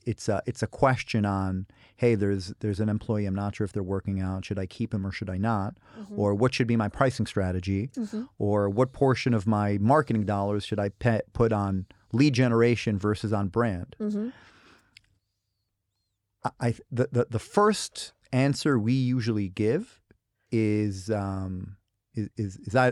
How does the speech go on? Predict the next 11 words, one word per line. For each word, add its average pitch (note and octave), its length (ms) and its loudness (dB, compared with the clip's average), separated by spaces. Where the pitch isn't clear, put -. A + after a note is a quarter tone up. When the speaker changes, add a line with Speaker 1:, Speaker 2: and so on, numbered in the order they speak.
Speaker 1:
I, A#2+ 380 0
I A#2 80 0
don't G#2+ 180 0
know." G2 260 -6
And, G#2 640 0
and G#2+ 160 2
just D#3 280 2
saying, D#3+ 320 2
"I B2+ 180 2
don't A2+ 260 4
know," A#2 500 2